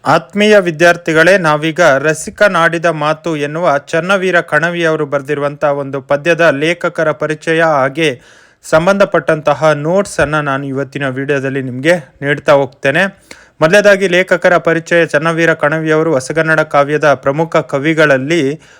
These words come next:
ಒಬ್ಬರು, ಗದಗ ಜಿಲ್ಲೆಯವರು. ಇಲ್ಲಿ ಪ್ರಶ್ನೆಗಳನ್ನು ಕೊಟ್ಟಿದ್ದೀನಿ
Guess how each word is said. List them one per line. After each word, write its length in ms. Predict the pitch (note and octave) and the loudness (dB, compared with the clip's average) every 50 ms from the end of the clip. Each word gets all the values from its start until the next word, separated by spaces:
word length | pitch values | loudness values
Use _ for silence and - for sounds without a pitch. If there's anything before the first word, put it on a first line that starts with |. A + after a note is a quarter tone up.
| - _ _ - | -20 _ _ 0
ಒಬ್ಬರು, 640 | D3 D3 C#3+ C#3 D3 D3+ C3+ C#3 E3+ G#3 G#3 - - - _ _ _ _ - | 0 0 2 2 0 0 2 2 2 0 -2 -6 -18 -20 _ _ _ _ -8
ಗದಗ 400 | C#3 C3 A#2+ D#3+ D#3 D3+ E3+ F3+ | -6 0 2 2 4 4 4 4
ಜಿಲ್ಲೆಯವರು. 640 | F#3 E3+ D3 D#3+ C#3+ C#3+ C#3+ C3 A#2+ A2+ A2 A2+ A2+ - - _ _ _ _ _ | 2 2 2 -2 0 2 4 4 4 4 2 0 -6 -10 -18 _ _ _ _ _
ಇಲ್ಲಿ 440 | C3 D3 E3+ G3+ A3 A3+ F#3+ F#3 G#3 | 0 0 2 4 4 6 6 6 4
ಪ್ರಶ್ನೆಗಳನ್ನು 880 | F#3+ - D#3 D3 - - - G#3+ A3+ A3 G#3 G#3+ G3+ G3 F#3+ G#3+ G#3+ G#3 | 4 2 0 0 0 0 0 2 2 4 6 4 4 4 2 0 0 0
ಕೊಟ್ಟಿದ್ದೀನಿ 720 | - - - - F#3 E3+ D#3+ D#3+ E3+ F#3 A3+ B3+ B3+ - | 0 -2 0 0 0 2 2 2 2 2 0 -2 -2 -6